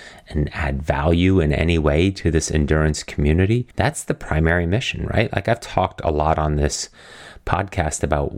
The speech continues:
what my goal is. And my goal is to help all of you unleash endurance potential,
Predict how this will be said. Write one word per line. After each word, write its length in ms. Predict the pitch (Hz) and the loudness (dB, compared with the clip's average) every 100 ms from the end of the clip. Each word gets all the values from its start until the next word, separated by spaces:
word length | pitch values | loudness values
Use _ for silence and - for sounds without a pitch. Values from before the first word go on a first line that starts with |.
| - - | -12 -2
what 200 | 85 - | 0 0
my 200 | 90 92 | 0 -2
goal 340 | 82 90 127 92 | 2 2 2 -2
is. 280 | - - - | -6 -8 -4
And 260 | 80 80 80 | 0 2 4
my 140 | 82 | 2
goal 380 | 78 82 104 95 | 2 2 4 4
is 180 | 82 - | 2 0
to 240 | - 80 | 2 2
help 340 | 80 82 82 - | 2 0 -2 0
all 260 | 82 104 104 | 2 2 2
of 140 | 73 | 0
you 260 | 71 71 - | 0 0 2
unleash 680 | 82 87 82 78 78 - - | 2 4 4 2 0 -4 -2
endurance 500 | 87 80 78 80 80 | 0 2 2 2 0
potential, 600 | - - 92 123 - - | -4 -2 -2 -4 -8 -14